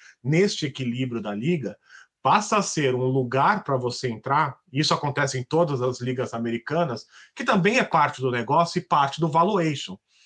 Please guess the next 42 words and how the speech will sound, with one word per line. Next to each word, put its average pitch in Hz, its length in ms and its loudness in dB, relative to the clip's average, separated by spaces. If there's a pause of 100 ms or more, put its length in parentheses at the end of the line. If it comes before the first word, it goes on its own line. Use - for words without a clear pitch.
(240)
Então, 156 220 -2
assim, 180 160 -2
às 135 160 0
vezes 180 200 2
não 180 120 2
basta 226 260 0
você 185 220 0
ser 151 140 -4
um 147 100 -4
bilionário. 117 640 -4 (540)
Se - 80 -16
você 143 220 0
for 269 160 0
um 247 80 2
bilionário, 156 580 0
você 117 240 -8
ter 156 180 -2
um 151 120 -2
dono 147 340 -2
de, 127 120 -2 (280)
de 120 140 -10
um 127 160 -6
time 143 200 -8
de 131 100 -4
N 127 120 -4
F 120 240 -10
L, 156 220 0
ou 117 160 -4
de 123 100 -6
N 120 140 -4
B 135 340 -2
A, 120 60 0
ou 113 80 -4
de 123 80 -8
M 113 160 -4
L 110 160 -6
S, 147 260 -2
ou 107 80 -12
de 120 100 -6
M 117 140 -4
L 104 160 -4
B, 139 340 -4